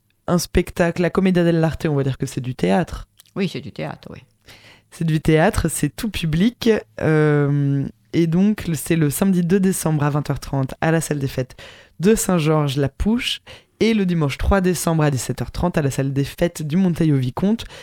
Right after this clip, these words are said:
Speaker 1: Et vous pourrez donc aller voir ce retour du retour du roi, et vérifier si effectivement ça parle du monde contemporain.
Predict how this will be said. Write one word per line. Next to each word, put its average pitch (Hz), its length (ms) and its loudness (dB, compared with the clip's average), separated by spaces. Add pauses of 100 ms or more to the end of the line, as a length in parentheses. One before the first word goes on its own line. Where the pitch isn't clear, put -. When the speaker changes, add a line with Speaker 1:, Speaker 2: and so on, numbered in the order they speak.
(260)
Speaker 1:
Et 170 60 0
vous 190 120 4
pourrez 196 240 4
donc 202 200 2
aller 170 100 2
voir 156 220 0
ce 208 340 2
retour 180 800 2
du 165 240 2
retour 208 520 2
du 151 140 4
roi, 143 460 2 (560)
et 143 340 2
vérifier 156 580 2
si 185 300 -4
effectivement 147 680 -4
ça 147 160 -4
parle 135 200 0
du 120 100 -6
monde 143 220 -2
contemporain. - 580 -8